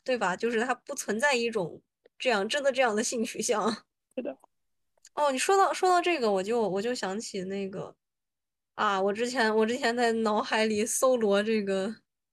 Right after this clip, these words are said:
Speaker 1: 在我贫瘠的大脑里搜罗关于这个话题的内容的时候，想到有一个，不是什么当代女性的理想型男人，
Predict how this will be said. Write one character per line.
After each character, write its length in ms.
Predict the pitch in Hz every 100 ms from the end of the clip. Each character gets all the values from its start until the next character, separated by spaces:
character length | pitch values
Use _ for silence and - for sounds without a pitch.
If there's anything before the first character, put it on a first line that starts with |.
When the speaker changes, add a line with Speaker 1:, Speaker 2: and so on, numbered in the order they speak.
| _ _ _
Speaker 1:
在 100 | 240
我 60 | 220
贫 300 | - 226 247
瘠 140 | 240
的 60 | 233
大 160 | 226
脑 140 | 208 214
里 140 | 202
搜 240 | - 233
罗 180 | 220 208
关 220 | 214 220
于 80 | 214
这 80 | 220
个 100 | 214
话 220 | - 214
题 180 | 202 202
的 60 | 214
内 160 | 220
容 160 | 196 196
的 80 | 220
时 80 |
候， 100 | 196
想 240 | 226 220 196
到 180 | 202 202
有 160 | 190
一 120 | 185
个， 280 | 196 208 190 220 - _ _ -
不 80 | 254
是 100 | 269
什 140 | 233
么 100 | 214
当 300 | 233 330 370
代 200 | 370 277
女 200 | 247 220
性 260 | - 330 277
的 380 | 226 214 220 240 _ -
理 240 | 220 294
想 260 | 370 220 220
型 240 | - 240
男 240 | 262 202 247
人， 400 | 220 214 226